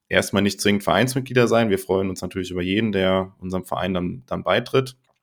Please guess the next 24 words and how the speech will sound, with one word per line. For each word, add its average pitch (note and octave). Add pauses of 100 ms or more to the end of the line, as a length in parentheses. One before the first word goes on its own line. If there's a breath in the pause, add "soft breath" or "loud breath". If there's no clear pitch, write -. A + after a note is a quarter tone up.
(160)
Und -
du E2+
hast F2+
ja F#2
auch F2+
gesagt, F#2
viele, G2+
viele F#2
machen G2
das F2
dann F2+
tatsächlich F2
auch, G2
wenn F2+
sie F2
dann F2+ (280 loud breath)
da F#2
mit F2+
dir F#2
unterwegs F#2
gewesen F2+
sind. F#2+
Und, F#2
äh, F2+